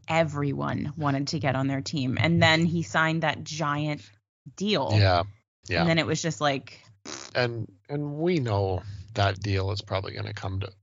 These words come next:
Speaker 2: come back to haunt us later.
Speaker 1: Yeah,
Speaker 2: But
Speaker 1: yeah. I mean,
Speaker 2: you know
Speaker 1: every
Speaker 2: what?
Speaker 1: deal, I feel like every deal like that, though, like, they're almost
Speaker 2: Yeah.
Speaker 1: never good.
Speaker 2: Yeah, there's, there's some of them out there that are just bad. But,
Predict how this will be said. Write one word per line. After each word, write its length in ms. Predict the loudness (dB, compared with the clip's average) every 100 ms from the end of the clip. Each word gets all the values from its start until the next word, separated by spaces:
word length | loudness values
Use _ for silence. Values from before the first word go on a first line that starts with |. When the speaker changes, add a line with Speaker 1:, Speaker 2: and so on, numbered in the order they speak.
| -8
Speaker 2:
come 200 | -4 0
back 260 | 0 0 -2
to 120 | -4
haunt 340 | -2 -4 -4
us 220 | -6 -4 0
later. 160 | 2
Speaker 1:
Yeah, 320 | 2 2 2 0 4
Speaker 2:
But 180 | 6 6
Speaker 1:
yeah. 80 | 0 -2
I 80 | 2
mean, 160 | 4 4
Speaker 2:
you 60 | 4
know 60 | 4
Speaker 1:
every 100 | 6
Speaker 2:
what? 140 | 6
Speaker 1:
deal, 240 | 6 2 0
I 80 | -4
feel 180 | -2
like 140 | -4 0
every 340 | 0 2 0 0
deal 240 | 0 -2
like 220 | -2 -4
that, 240 | -4 -6 -4
though, 280 | -4 -2 -6 -14 _ -20 _
like, 140 | -4 4
they're 220 | 4 6 4
almost 280 | 6 6 4
Speaker 2:
Yeah. 60 |
Speaker 1:
never 440 | 2 2 -2 -2 -6
good. 280 | -8 -8 -8 -12 _ _ _ _ _
Speaker 2:
Yeah, 260 | -8 -8 -8 -10 -6
there's, 600 | -2 -2 -2 -4 -6 -8 -6
there's 240 | -4 -4
some 200 | -4 -6
of 60 | -6
them 120 | -6
out 200 | -6 -6
there 200 | -2 -2
that 140 | -2 -4
are 80 | -4
just 340 | -6 -6 -6
bad. 300 | 0 0 2
But, 180 | 2 2